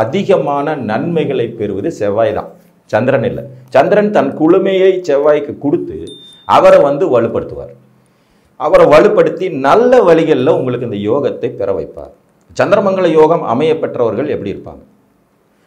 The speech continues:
வழக்கமான விதிகளின்படி தன்னுடைய அணி லக்னங்களுக்கு அதிகப்படியான நன்மைகள் இருக்கும்.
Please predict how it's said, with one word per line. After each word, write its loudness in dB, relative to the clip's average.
வழக்கமான 4
விதிகளின்படி -2
தன்னுடைய 2
அணி 0
லக்னங்களுக்கு -2
அதிகப்படியான 0
நன்மைகள் -8
இருக்கும். -18